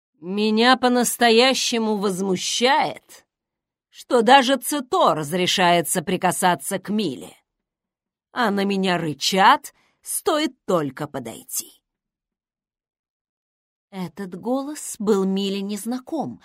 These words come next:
так что она принялась оглядываться в поисках его источника. Похоже, её озадаченность и удивление были заметны, но она не могла их скрыть. Человек, который появился в дверях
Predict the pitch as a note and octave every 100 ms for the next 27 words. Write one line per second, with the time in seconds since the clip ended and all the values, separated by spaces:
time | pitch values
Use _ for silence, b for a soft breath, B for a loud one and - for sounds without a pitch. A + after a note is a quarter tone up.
0 | B B B C#4 E4 - - D#4 C4+ B3
1 | - F#3+ F3 E3 C#3+ C3+ C3+ D3+ A#3 B3+
2 | C4 - - D4+ - - A3 G#3+ G#3+ -
3 | A#3 - F3 C#3 C3 - - - - -
4 | - _ _ _ _ _ _ _ _ _
5 | _ - B3+ D4+ E4+ E4 D#4+ C#4+ C#4 A#3+
6 | A#3 A#3 C4+ C#4+ C4+ B3+ - B3+ G#3 G3
7 | F#3+ G3 G#3 C4 E4 G#3 G#3 G#3+ A3 C4+
8 | D4+ F4 - C3 G#2+ - B B B A#3
9 | A#3 G#3+ G#3 G3+ G3+ G3+ G#3 G#3 B3+ A#3
10 | B2+ - C3 - - - - - _ -
11 | _ _ _ _ _ _ _ _ _ _
12 | - - A#3+ C#4 D#4 F#4 - - E4+ E4
13 | D#4+ D#4 C#4 C#4 C4 C4+ B3 A#3+ G#3 F3+
14 | G#3+ G#3 A3 G3 -